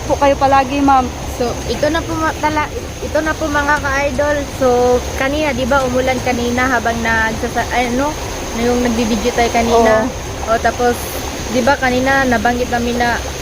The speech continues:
Speaker 2: ano, mainit. Tapos, nung umuwi na kami, mga ka-idol, malamig man, sobrang lamig. Nakita niyo naman yung suot ko, mga ka-idol, di ba? Tsaka, yun, naisipan ko na sabihin kay Ate Ligaya, "Ate Ligaya, baka pwede mo sabihan si Ate, Ate Banji, Ate Banji, na baka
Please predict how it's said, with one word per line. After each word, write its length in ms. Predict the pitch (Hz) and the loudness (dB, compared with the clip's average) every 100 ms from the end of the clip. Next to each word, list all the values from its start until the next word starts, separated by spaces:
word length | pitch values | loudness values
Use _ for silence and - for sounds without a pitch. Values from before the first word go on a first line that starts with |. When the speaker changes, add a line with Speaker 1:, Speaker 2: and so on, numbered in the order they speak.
| - - | -8 -6
Speaker 2:
ano, 380 | - 233 277 277 269 - | 0 2 4 4 0 0
mainit. 640 | 247 214 247 269 294 294 | 0 2 2 4 4 4
Tapos, 320 | 254 220 240 - | 2 0 -4 0
nung 180 | 262 302 | 2 4
umuwi 460 | 302 320 349 370 349 | 2 2 2 2 4
na 80 | |
kami, 240 | 339 339 339 | 2 0 -2
mga 320 | 330 330 311 | 0 0 0
ka-idol, 480 | 302 302 269 269 254 | 0 0 2 2 2
malamig 580 | 262 269 320 349 381 311 254 | 0 2 2 2 0 -2 0
man, 240 | 302 359 381 | 0 0 0
sobrang 320 | 370 262 311 | -2 0 0
lamig. 320 | 320 311 339 285 | 0 -2 -2 -4
Nakita 320 | 240 392 392 | -4 -2 -2
niyo 160 | 349 | -4
naman 320 | 302 294 285 277 | -6 -6 -6 -4
yung 160 | 277 | -4
suot 240 | 269 254 247 | -4 -6 -6
ko, 140 | 269 | -6
mga 240 | 247 247 240 | -2 -2 -2
ka-idol, 320 | 233 226 247 | -2 -2 -2
di 100 | 220 | -2
ba? 160 | 214 226 | -2 0
Tsaka, 240 | 220 220 214 - - - | 0 -2 -6 -10 -10 -4
yun, 160 | 294 | 0
naisipan 560 | 277 247 294 302 277 269 | 0 -2 -4 -2 -2 0
ko 80 | 269 | 0
na 160 | 269 | -2
sabihin 320 | 262 240 254 | -2 -4 -4
kay 80 | 254 | -4
Ate 160 | 247 262 | -4 -2
Ligaya, 320 | 240 254 226 | -2 0 0
"Ate 100 | 240 | 0
Ligaya, 540 | 240 240 254 262 285 | -2 0 0 2 0
baka 240 | 233 254 247 | 0 -2 -4
pwede 220 | 247 226 | -6 -4
mo 160 | 247 254 | -4 -2
sabihan 320 | 254 226 240 | -4 -2 -2
si 80 | 247 | 0
Ate, 320 | 233 254 247 240 - - - | 0 -2 -4 -6 -8 -8 -4
Ate 260 | 226 262 | -4 -2
Banji, 500 | 220 240 240 226 277 247 - - - - - 240 | 0 0 0 -4 -4 -6 -8 -10 -10 -10 -8 -6
Ate 180 | 226 | -4
Banji, 380 | 220 240 240 247 | 0 0 2 0
na 180 | 233 233 | 0 0
baka 320 | 220 226 240 | 0 0 2